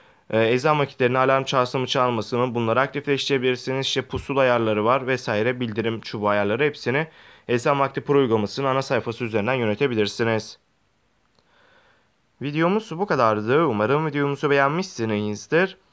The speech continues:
Videoyu beğendiyseniz aşağıdan beğen butonuna tıklamayı unutmayın. Kanalımıza abone değilseniz lütfen abone olun. Bir sonraki videomuzda görüşmek üzere.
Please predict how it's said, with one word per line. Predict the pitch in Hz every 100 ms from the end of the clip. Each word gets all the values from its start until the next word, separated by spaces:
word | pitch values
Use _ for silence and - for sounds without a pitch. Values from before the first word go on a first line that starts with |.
| _ _
Videoyu | 110 101 123 147
beğendiyseniz | 151 139 180 202 143 151 170
aşağıdan | 170 - 156 143
beğen | 127 135
butonuna | 135 131 110
tıklamayı | 110 120 123
unutmayın. | 151 147 147 151 160 _ - - _
Kanalımıza | 117 156 170 160 160 156 151
abone | 147 143 147
değilseniz | 143 143 147 147
lütfen | 185 - 123
abone | 110 113 147 156
olun. | 113 110 135 - _ _
Bir | 104 107
sonraki | - 135 135 143
videomuzda | 135 139 139 139 139 143
görüşmek | 117 101 123 151 156
üzere. | 151 135 139